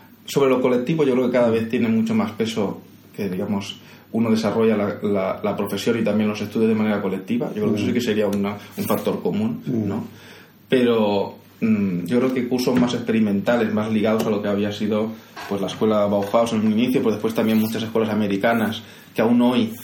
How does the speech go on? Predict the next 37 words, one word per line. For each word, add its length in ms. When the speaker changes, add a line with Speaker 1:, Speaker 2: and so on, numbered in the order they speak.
Speaker 1:
tienen 200
unos 120
primeros 320
cursos 320
que 80
tienden 360
a 280
ejercicios 400
más 180
abstractos, 540
más 220
Speaker 2:
Mm. 160
Speaker 1:
cortos, 280
etcétera. 520
Eso 220
debería 680
recuperarse 560
de 60
alguna 300
manera, 420
Speaker 2:
Ujú. 260
Speaker 1:
¿no? 220
Y, 560
y 80
hacia 160
el 60
final 200
estos 220
talleres 320
temáticos 440
que 60
ahora 140
tenemos 320
en 120
quinto 280
de 100
carrera, 400